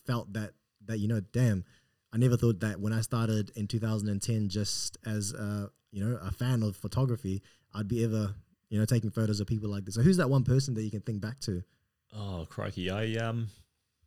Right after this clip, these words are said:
Speaker 2: that's a really good question. I haven't really thought about it too much like that, but, um, a standout moment for me was probably, you know, um,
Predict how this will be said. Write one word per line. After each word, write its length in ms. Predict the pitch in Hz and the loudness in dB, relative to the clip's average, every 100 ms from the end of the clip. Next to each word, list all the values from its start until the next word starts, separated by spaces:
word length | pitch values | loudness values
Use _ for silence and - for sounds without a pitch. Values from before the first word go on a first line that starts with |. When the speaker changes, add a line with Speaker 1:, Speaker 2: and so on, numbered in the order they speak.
| _ - - | _ -14 -2
Speaker 2:
that's 180 | 127 | 0
a 60 | - | 2
really 100 | 95 | 2
good 120 | 92 | 0
question. 260 | - 107 87 | 0 -2 0
I 20 | |
haven't 220 | 117 113 | 0 0
really 720 | 101 92 92 87 82 80 85 - | -2 0 0 0 -4 -6 -8 -14
thought 200 | - 101 | -6 -2
about 240 | 98 87 80 | 0 0 -2
it 60 | |
too 440 | - - - 92 110 | -4 -6 -2 0 2
much 340 | 113 110 - | 0 -2 -6
like 220 | 92 80 - | -6 -8 -6
that, 280 | 78 - | -8 -6
but, 260 | 80 78 - - - - - - | -4 -4 -4 -18 -20 -20 -20 -4
um, 400 | 80 80 78 80 - - | 0 2 0 -4 -12 -8
a 60 | |
standout 500 | 85 - 95 95 87 | -4 2 4 4 2
moment 280 | 87 87 82 | 0 -2 -4
for 100 | - | -4
me 140 | 85 | -2
was 160 | 82 80 | -2 -4
probably, 260 | - 82 82 | -4 -4 -4
you 160 | 80 | -4
know, 180 | 80 78 | -4 -6
um, 440 | 78 76 76 76 | -6 -8 -8 -10